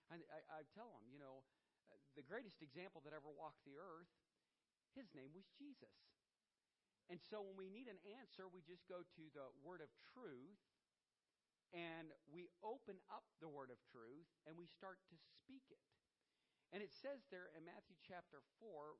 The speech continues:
verses one, and this is a message all in itself, but it says, "Then was Jesus led up of the Spirit into the wilderness to be tempted of the devil. When he had fasted forty days and forty nights, he was afterward a hungered.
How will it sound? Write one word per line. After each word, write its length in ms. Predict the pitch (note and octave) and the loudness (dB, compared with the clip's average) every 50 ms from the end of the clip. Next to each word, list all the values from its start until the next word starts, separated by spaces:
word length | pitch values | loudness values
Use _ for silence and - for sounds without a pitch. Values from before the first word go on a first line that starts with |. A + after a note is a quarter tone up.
| B2 C3+ B2+ C3+ | -6 -10 -2 -2
verses 400 | D3+ D#3 C#3 - - C#3 B2 A#2+ C3+ - - C3+ A#2+ B2+ | -2 0 -2 -2 -4 -4 -4 -4 -10 -12 -12 -12 -6 -2
one, 560 | D3 F3 F#3+ D#3 B2+ A#2 B2 C#3+ E3+ F3+ F3+ - - _ _ _ _ _ _ _ _ _ _ _ _ _ _ _ _ _ _ _ _ _ _ _ _ _ _ _ - | 0 2 2 2 2 2 0 -2 -4 -4 -8 -10 -14 _ _ _ _ _ _ _ _ _ _ _ _ _ _ _ _ _ _ _ _ _ _ _ _ _ _ _ -2
and 80 | D#3+ E3+ | 0 0
this 160 | E3 - D#3+ | 0 0 -4
is 80 | C#3+ | -2
a 80 | F3 E3 | -2 0
message 400 | D3 C#3+ D3+ - - C#3 - - | 2 2 0 0 -2 -4 0 0
all 160 | D3 C#3 C3+ | 0 2 0
in 40 | A#2+ G#2+ | -2 -6
itself, 480 | - - - G3+ F#3 D#3+ D3 D3+ - | -8 -6 0 2 2 4 2 2 0
but 160 | - D#3 C#3 - | -2 -6 -6 -6
it 80 | - | -2
says, 160 | - E3+ D#3+ C#3 - | -2 -2 0 2 0
"Then 160 | F3 E3 E3 | 0 0 0
was 160 | D#3 C#3+ D3 B2+ A#2+ | 0 -2 -2 -2 -2
Jesus 320 | D#3 F3 F3 C3+ C#3 C3+ - - | -4 -4 -4 -4 -4 -8 -8 -2
led 240 | D#3 D#3 D3+ D3 C#3+ | 4 6 6 8 8
up 160 | C#3+ D3 - - - - | 8 6 4 0 -6 -8
of 80 | B2+ B2 | -6 -4
the 80 | C#3 | -6
Spirit 480 | C3+ - - - - - A3 A3 F3+ D3+ | -8 -6 -10 -14 -6 -6 -4 -4 -4 -4
into 160 | C#3 C3 B2+ | -6 -6 -6
the 160 | C3 C#3 C3 | -6 -4 -2
wilderness 720 | C#3 D3 D3+ C#3+ C#3 A#2+ A2 G#2 - - - - - - _ _ _ _ _ _ _ _ | 0 0 0 0 -2 -6 -6 -10 -14 -16 -14 -14 -14 -16 _ _ _ _ _ _ _ _
to 40 | C3+ | -6
be 160 | B2 C#3 C3 - - - | -6 -6 -6 -6 -4 -4
tempted 320 | G3 F3+ - - B2 G#2+ G2+ G#2+ A2 - _ _ _ _ _ _ _ _ - | -4 -4 -4 -8 -8 -8 -8 -10 -18 -20 _ _ _ _ _ _ _ _ -6
of 80 | A#2 A2+ | -4 -2
the 80 | A#2+ A2+ | -2 0
devil. 320 | B2 A2+ G#2 F2+ F2 - _ _ _ _ _ _ _ _ _ _ _ _ _ _ _ _ _ C#3 | 0 -2 -2 -4 -10 -18 _ _ _ _ _ _ _ _ _ _ _ _ _ _ _ _ _ 0
When 80 | D3+ | 4
he 80 | D3 C#3+ | 4 4
had 80 | C3+ C3 - | 4 4 6
fasted 400 | E3 E3 D#3+ E3 - - C#3+ B2 - - | 6 6 6 6 2 -4 -12 -6 0 2
forty 160 | E3 D#3+ C#3+ | 2 2 4
days 240 | C3 D3 D#3 D3+ D3+ | 4 2 2 2 0
and 80 | C3+ B2 - | -2 -4 0
forty 160 | D#3+ D#3 D3 | 0 0 2
nights, 400 | C#3 C#3 C#3+ D3+ E3 D#3+ - - | 2 2 2 2 0 0 -2 -6
he 80 | D3 B2 | -6 -4
was 80 | B2 | 0
afterward 480 | B2+ D3 D#3+ F3 - - C3+ C3+ C3+ C#3 | 2 2 2 2 0 -2 -4 -4 -2 -2
a 80 | C3+ C3 - | -4 -6 -6
hungered. 320 | F#3+ F#3+ D3 G#2 G2 F#2 | -8 -8 -8 -10 -12 -14